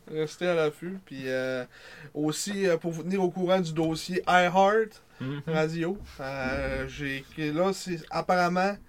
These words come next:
Speaker 1: si, ils prennent un break durant le congé de Noël, le temps des fêtes, les bureaux sont fermés.
Speaker 2: OK.
Speaker 1: Donc, euh, faut encore que j'entende dans deux semaines.
Speaker 2: Correct.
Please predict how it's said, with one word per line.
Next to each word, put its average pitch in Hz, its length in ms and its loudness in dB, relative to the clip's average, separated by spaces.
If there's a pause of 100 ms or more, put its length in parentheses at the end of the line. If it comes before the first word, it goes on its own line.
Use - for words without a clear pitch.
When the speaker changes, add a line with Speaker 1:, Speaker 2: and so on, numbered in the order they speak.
(520)
Speaker 1:
si, 147 500 -10
ils 156 80 -10
prennent 175 220 -2
un 170 160 2
break 175 360 0
durant 156 240 0
le 156 40 -4
congé 156 360 0
de 165 40 -4
Noël, 160 400 2
le 160 60 -2
temps 156 120 0
des 147 180 0
fêtes, 156 420 0 (720)
les 139 100 -6
bureaux 139 280 -2
sont 147 160 -2
fermés. 139 520 -6
Speaker 2:
OK. 131 400 -2
Speaker 1:
Donc, 127 260 -10
euh, 123 400 -6 (1200)
faut 123 80 -10
encore 123 300 -8
que 143 40 -6
j'entende 131 260 -6
dans 131 120 -8
deux 131 160 -6
semaines. 123 200 -14 (1200)
Speaker 2:
Correct. 170 320 0